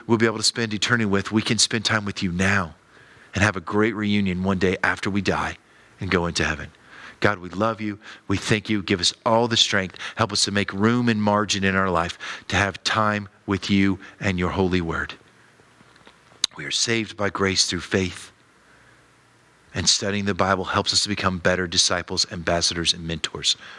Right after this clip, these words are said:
to others. It's in Jesus' name we pray.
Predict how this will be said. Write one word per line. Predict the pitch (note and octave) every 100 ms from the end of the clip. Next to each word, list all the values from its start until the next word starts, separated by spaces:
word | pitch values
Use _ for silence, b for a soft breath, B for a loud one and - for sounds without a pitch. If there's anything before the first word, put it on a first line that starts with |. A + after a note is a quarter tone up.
| B
to | F#2
others. | D#2+ D#2+ - - _ _ _ _ _ _ -
It's | - -
in | D2+
Jesus' | - F#2+ F2+ -
name | F#2 E2+
we | E2
pray. | - D#2+ D2